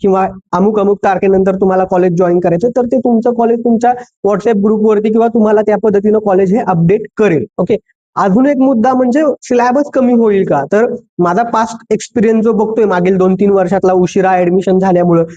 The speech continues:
तर बी फार्मच्या बाबतीत, Bachelor of Pharmacy-च्या बाबतीत बोलायचं झालं तर खूप साऱ्या युनिव्हर्सिटीच्या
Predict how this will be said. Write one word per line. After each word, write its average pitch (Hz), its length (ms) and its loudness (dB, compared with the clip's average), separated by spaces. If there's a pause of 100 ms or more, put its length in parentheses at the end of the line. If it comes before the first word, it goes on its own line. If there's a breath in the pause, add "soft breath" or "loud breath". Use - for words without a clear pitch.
(180 loud breath)
तर 240 260 0
बी 190 260 2
फार्मच्या 240 320 0
बाबतीत, 202 300 -2
Bachelor 185 420 0
of 233 80 0 (100)
Pharmacy-च्या 208 420 0
बाबतीत 202 260 0
बोलायचं 190 320 2
झालं 180 200 0
तर 220 140 0
खूप 240 400 -6
साऱ्या 240 260 0
युनिव्हर्सिटीच्या 226 800 0